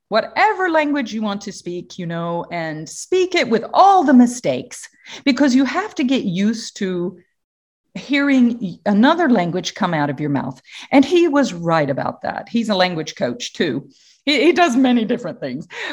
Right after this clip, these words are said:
but he's a language coach for, for Italian. And so I, I really took what he said to heart, you know, and I started then trying to just speak with all the mistakes that I possibly could. And so, yeah,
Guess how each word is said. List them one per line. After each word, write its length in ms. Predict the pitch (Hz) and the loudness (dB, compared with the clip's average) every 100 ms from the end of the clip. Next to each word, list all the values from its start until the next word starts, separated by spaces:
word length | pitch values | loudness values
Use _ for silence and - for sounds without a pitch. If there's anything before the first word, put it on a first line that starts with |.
| 247 | -2
but 200 | 214 214 | 0 2
he's 180 | 311 277 | 2 2
a 40 | |
language 440 | 269 247 247 247 - | 2 2 2 -4 -6
coach 300 | 190 185 - | -6 -6 -8
for, 340 | 196 175 170 160 | -4 -2 -2 -6
for 240 | 185 160 - | -4 -4 -6
Italian. 600 | 175 180 135 131 170 _ _ 247 _ | -6 -6 -4 -6 -8 _ _ -20 _
And 260 | 202 208 214 | -4 -2 -4
so 560 | - 220 196 185 185 - | -6 -6 -4 -4 -6 -4
I, 540 | 185 175 170 170 156 _ _ _ _ | -2 0 -2 -4 -10 _ _ _ _
I 80 | 277 | -4
really 280 | 294 427 349 | -2 -2 -2
took 260 | - 269 | -4 -8
what 100 | 294 | -6
he 120 | 240 269 | -4 -2
said 280 | 262 220 - | -2 -4 -2
to 100 | 202 | 0
heart, 420 | 165 139 - - 214 | 0 0 -6 -12 -8
you 100 | 185 | -4
know, 200 | 190 226 | -4 -2
and 180 | 233 | -2
I 100 | 233 | -2
started 540 | 240 - 285 302 285 196 | -4 -4 -2 0 -2 -4
then 460 | 208 202 208 208 _ _ - | -4 -4 -6 -8 _ _ -12
trying 360 | - 277 277 254 | -4 0 0 0
to 200 | 262 226 | -2 -4
just 460 | 220 220 220 - _ _ _ _ | -4 -6 -10 -20 _ _ _ _
speak 420 | - - 320 311 | -12 -2 -2 -2
with 100 | 185 | -2
all 160 | 170 214 | 2 2
the 60 | 208 | 0
mistakes 520 | 190 - 175 175 - | -6 -4 -4 -4 -4
that 120 | 160 | -2
I 40 | |
possibly 420 | 165 160 - 151 143 | 0 -2 -4 -10 -8
could. 320 | - 104 127 | -6 -6 -6
And 260 | 123 - - _ _ | -10 -10 -16 _ _
so, 400 | - 185 160 165 - | -6 -4 -4 -8 -14
yeah, 240 | 160 - | -12 -12